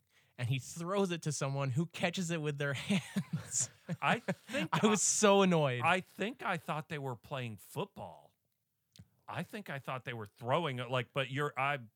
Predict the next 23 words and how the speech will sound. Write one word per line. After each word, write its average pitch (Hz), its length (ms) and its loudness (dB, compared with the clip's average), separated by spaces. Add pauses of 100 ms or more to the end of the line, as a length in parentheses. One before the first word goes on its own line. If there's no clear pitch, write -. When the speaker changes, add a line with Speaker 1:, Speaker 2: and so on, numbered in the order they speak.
(100)
Speaker 2:
almost 139 320 -2
sure 139 180 -4
you're 101 200 -6
right. 95 400 -2 (220)
Speaker 1:
They 165 180 4
Speaker 2:
Like, 156 80 4
that 143 60 0
Speaker 1:
were 214 220 4
Speaker 2:
they 226 120 0
were 185 160 0
Speaker 1:
kicking 180 220 0
it 156 120 0
on 139 140 0
the 131 80 0
ground 123 400 -2
first. 98 640 -10
Speaker 2:
Yeah. 113 400 -4 (400)
Speaker 1:
It's - 160 -6
so 185 380 0
weird. 101 440 -6 (380)
Speaker 2:
I 170 120 -2
don't 131 160 -4
know. 107 280 -10